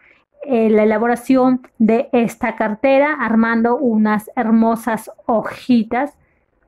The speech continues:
Los colores muy acorde, muy bonito. Lleva, este bolso tiene que llevar forro y cierre. Está muy fácil, espero que les guste. No se olviden de compartir el video.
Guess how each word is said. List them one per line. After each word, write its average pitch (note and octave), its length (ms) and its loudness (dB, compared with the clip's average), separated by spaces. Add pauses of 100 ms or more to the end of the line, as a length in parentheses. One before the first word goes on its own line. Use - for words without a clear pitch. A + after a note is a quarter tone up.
(680)
Los A3 180 -2
colores A#3+ 720 2
muy A#3 400 6
acorde, A#3 460 2
muy A3+ 220 6
bonito. A3+ 680 0 (500)
Lleva, B3 640 4 (140)
este B3 260 0
bolso B3 340 2
tiene G#3+ 220 2
que - 80 -6
llevar G3 340 0
forro B3 680 0
y B3 100 4
cierre. F#3+ 680 -2 (240)
Está A3+ 460 -4
muy A#3+ 460 6
fácil, B3 420 0
espero A3 340 -6
que A#3+ 120 -2
les G#3 240 -2
guste. C4 540 0 (500)
No A3+ 160 2
se - 80 2
olviden C#4 340 6
de C#4+ 160 4
compartir B3 560 -2
el A3 140 -4
video. F3+ 480 -12